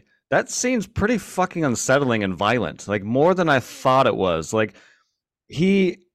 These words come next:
<clears throat> what's the guy's name? The henchman that's from Bloodsport?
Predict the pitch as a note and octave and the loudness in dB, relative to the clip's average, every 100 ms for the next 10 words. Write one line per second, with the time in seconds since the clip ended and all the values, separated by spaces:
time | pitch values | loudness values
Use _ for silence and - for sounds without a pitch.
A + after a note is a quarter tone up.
0 | _ _ _ _ - G3 F#3 C3 A2 _ | _ _ _ _ 0 2 2 0 -6 _
1 | C#3 C#3 E3+ D3+ D3+ D3+ D3+ D#3 D3+ C3 | -2 0 0 4 4 4 2 0 2 2
2 | A#2+ C3+ - C#3 C3+ A#2+ - A#2+ G#2 A#2 | 2 0 0 0 0 -2 -4 -6 -2 -2
3 | - B2+ B2 | 0 0 0